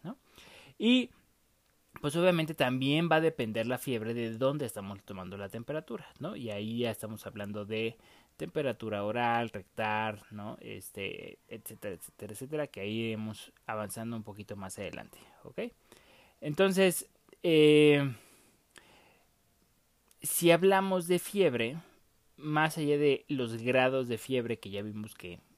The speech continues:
al día de hoy no importan tanto, eh, pues vamos a hablar de qué causa la fiebre, ¿no? Y des-,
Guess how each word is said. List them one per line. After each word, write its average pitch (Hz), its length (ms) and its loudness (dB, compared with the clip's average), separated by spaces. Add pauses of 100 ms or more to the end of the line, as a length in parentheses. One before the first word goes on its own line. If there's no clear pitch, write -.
al 107 120 -10
día 107 180 -6
de 104 120 -6
hoy 98 240 -10
no 101 120 -10
importan 104 480 -10
tanto, 104 420 -12 (920)
eh, 131 540 2 (400)
pues 151 160 0
vamos 185 320 2
a 175 40 0
hablar 131 520 2 (880)
de 123 340 -2
qué 160 340 0
causa 120 380 -2
la 82 120 -18
fiebre, - 360 -20 (280)
¿no? 156 140 -14 (180)
Y 185 280 2 (520)
des-, 147 440 4